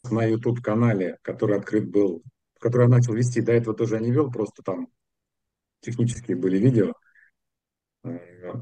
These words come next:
на YouTube-канале сто тысяч просмотров за семь дней, за неделю получается. Спасибо. Э, и плюс, э, я люблю очень своих детей.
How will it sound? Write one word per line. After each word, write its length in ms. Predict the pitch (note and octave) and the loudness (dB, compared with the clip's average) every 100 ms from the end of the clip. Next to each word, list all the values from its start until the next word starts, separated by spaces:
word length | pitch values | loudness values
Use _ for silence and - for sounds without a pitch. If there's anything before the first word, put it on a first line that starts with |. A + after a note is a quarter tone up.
| - | 0
на 100 | A2 | 6
YouTube-канале 580 | A#2+ A#2+ A#2+ A#2 A2+ G2+ | 6 6 6 6 6 4
сто 200 | - B2 | 2 2
тысяч 300 | A2+ - - | 2 -2 0
просмотров 540 | G#2+ - D3 C#3 G#2+ | 0 4 4 4 2
за 500 | F2 G#2 G#2+ G2+ F#2+ - _ _ _ _ _ _ - | 2 2 2 0 -4 -12 _ _ _ _ _ _ -16
семь 340 | G2+ - A#2 G2 | -4 2 4 4
дней, 220 | G#2 F#2+ | 2 0
за 120 | F2 | 0
неделю 400 | G#2 G2+ A2 F#2+ | 0 2 0 0
получается. 680 | F2 F2 - E2+ E2 - - _ _ _ _ _ _ _ _ | -4 -10 -8 -8 -8 -10 -16 _ _ _ _ _ _ _ _
Спасибо. 600 | - F2 F#2+ F2 D2+ - _ _ _ _ - - - - _ _ | -10 -6 -2 -2 -4 -8 _ _ _ _ -16 -14 -16 -16 _ _
Э, 320 | G2+ G2+ G2+ G2 - - - | -4 0 0 0 -4 -8 0
и 100 | B2 | 4
плюс, 680 | A#2+ C3+ C#3+ B2 - - G2+ | 8 10 8 6 -2 -2 4
э, 280 | G2+ F#2+ - - | 4 4 0 -6
я 280 | A2 G2 | 0 4
люблю 280 | A#2 A2 A#2+ | 6 8 6
очень 180 | A2 G#2 | 6 2
своих 260 | G2+ A2 G2+ | 2 2 2
детей. 460 | G#2+ - D#3 E3+ | 0 0 0 -2